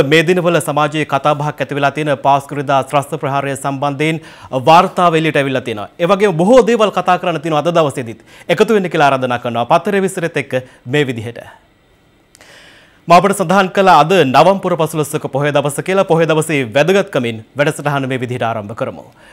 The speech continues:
දෙවෙනි පුවත්පතේ මෙන්න මේ විදිහට වාර්තාව තියෙනවා. නවම් පොහොය අදයි. නවම් පුර පසළොස්වක පොහොය දිනය අද බුදු සසුනේ ප්‍රථම සංඝ සම්මේලනය පැවැත්වීම, සැරියුත් මුගලන් මහරහතන් වහන්සේ දෙනමට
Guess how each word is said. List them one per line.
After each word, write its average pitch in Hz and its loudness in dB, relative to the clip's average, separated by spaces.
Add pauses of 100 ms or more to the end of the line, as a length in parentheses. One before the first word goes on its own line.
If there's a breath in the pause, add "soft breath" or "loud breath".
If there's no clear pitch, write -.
දෙවෙනි 175 2
පුවත්පතේ 165 2
මෙන්න 143 -2
මේ 160 0
විදිහට 151 -6
වාර්තාව 123 0
තියෙනවා. 117 -2 (560 loud breath)
නවම් 180 4
පොහොය 135 -2 (260)
අදයි. 135 2 (1300 soft breath)
නවම් 180 6
පුර 233 4
පසළොස්වක 214 0
පොහොය 170 4
දිනය 165 2 (140)
අද 139 0 (600 soft breath)
බුදු 156 -2
සසුනේ 180 0
ප්‍රථම 180 0 (120)
සංඝ 160 0
සම්මේලනය 180 0
පැවැත්වීම, 135 0 (320)
සැරියුත් 202 0
මුගලන් 147 0
මහරහතන් 160 0
වහන්සේ 160 -2
දෙනමට 135 -2